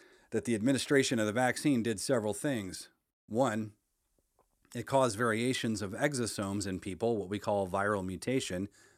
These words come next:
Two, case count went way up afterwards because people fell ill because of the jab, got tested, and what do you know, the cycle picked up some sort of cellular debris, and we called it covid again.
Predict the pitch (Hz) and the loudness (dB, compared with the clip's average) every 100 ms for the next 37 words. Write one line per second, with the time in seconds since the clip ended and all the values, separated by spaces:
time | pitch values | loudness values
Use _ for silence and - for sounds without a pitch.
0 | _ - 170 170 139 139 - - _ _ | _ -4 2 6 4 2 -12 -20 _ _
1 | _ - 131 135 - 131 131 120 123 101 | _ -2 0 0 0 0 0 -2 -2 0
2 | 117 135 143 139 160 190 135 104 117 110 | 2 6 6 6 6 6 2 0 0 -2
3 | 104 113 - 123 110 101 110 104 - 165 | -6 -6 -4 -4 -4 0 2 2 2 4
4 | 156 110 120 - 226 190 113 87 87 87 | 6 6 2 4 4 4 -2 -4 -6 -6
5 | 123 139 147 - - 214 - 110 - - | 2 6 6 4 -2 -2 0 -2 -2 -10
6 | - - - 110 110 139 139 117 113 107 | -20 -20 -6 0 2 4 4 2 2 0
7 | - 107 113 - 104 - - 123 - 110 | 2 2 2 2 -2 -2 -6 -8 -2 -2
8 | 101 - 123 123 120 117 104 90 - 113 | -2 -4 0 0 0 -2 -2 -4 -2 0
9 | 117 107 101 95 95 82 98 143 113 101 | 2 0 -2 -4 -6 -8 0 2 2 0
10 | 107 - - - _ _ _ _ _ _ | -2 -6 -20 -20 _ _ _ _ _ _
11 | - 107 104 101 90 98 92 87 104 92 | -2 0 0 -4 -4 -2 -2 -2 -2 -2
12 | 90 85 87 85 113 | -4 -6 -6 -6 -8